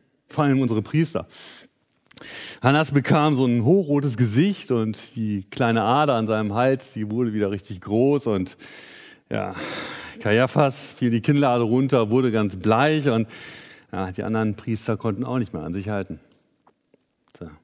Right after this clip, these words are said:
ich sag dir, das sind Fanatiker. Echte Fundamentalisten, diese Christen, die erzieht man nicht einfach so. Den, den sagt man nicht, „So, jetzt ist gut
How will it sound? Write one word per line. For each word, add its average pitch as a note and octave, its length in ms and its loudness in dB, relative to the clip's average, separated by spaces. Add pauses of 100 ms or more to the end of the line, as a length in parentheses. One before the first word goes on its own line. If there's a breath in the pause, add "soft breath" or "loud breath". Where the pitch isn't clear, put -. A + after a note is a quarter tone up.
(420)
ich - 80 -20
sag E2 240 -10
dir, - 160 -14 (1300)
das - 140 -20
sind G2 340 -4 (500 soft breath)
Fanatiker. A2+ 720 -2 (920)
Echte B2 480 0 (360 loud breath)
Fundamentalisten, D3 1000 2
diese F2 200 -2
Christen, F2+ 760 -8
die G2+ 380 -2 (300)
erzieht - 520 -2
man D3+ 200 4
nicht C3 180 -2
einfach A#2 280 -4
so. G2+ 460 -2 (840 soft breath)
Den, G2+ 340 2
den G#2+ 180 0
sagt A#2+ 240 0
man A#2+ 140 4
nicht, C3 220 2
„So, C#3 240 4
jetzt - 580 -4
ist B2+ 160 -6
gut B3 240 4